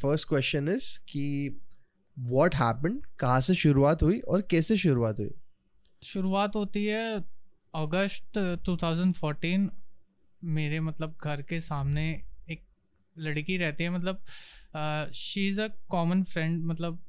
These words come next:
Speaker 2: मेरी friend की वो friend थी। तो मैं अपने friend के घर पे गया होता हूँ, अगस्त का time होता है, तो हमारे वहाँ दिल्ली में क्या होता है कि पतंगबाजी होती है।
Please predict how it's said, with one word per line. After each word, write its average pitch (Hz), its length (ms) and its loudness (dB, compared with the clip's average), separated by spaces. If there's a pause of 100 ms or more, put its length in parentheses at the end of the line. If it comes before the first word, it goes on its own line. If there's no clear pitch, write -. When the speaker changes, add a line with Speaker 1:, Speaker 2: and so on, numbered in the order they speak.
(220)
Speaker 2:
मेरी 165 640 2 (300)
friend 185 340 4
की 240 200 0
वो 254 160 -2
friend 196 400 4
थी। 131 340 -4 (520)
तो 151 680 -4
मैं 165 140 2
अपने 190 200 2
friend 165 340 0
के 190 140 -2
घर 160 180 0
पे 175 160 -2
गया 170 140 0
होता 156 280 -2
हूँ, 202 360 -2 (360)
अगस्त 175 400 0
का 226 80 2
time 220 240 2
होता 202 220 2
है, 214 60 -2
तो 226 80 2
हमारे 202 340 4
वहाँ 226 200 0
दिल्ली 175 260 2
में 202 100 4
क्या 202 100 0
होता 190 200 0
है 208 80 0
कि 233 120 -6
पतंगबाजी 180 640 2
होती 147 340 0
है। 135 220 -2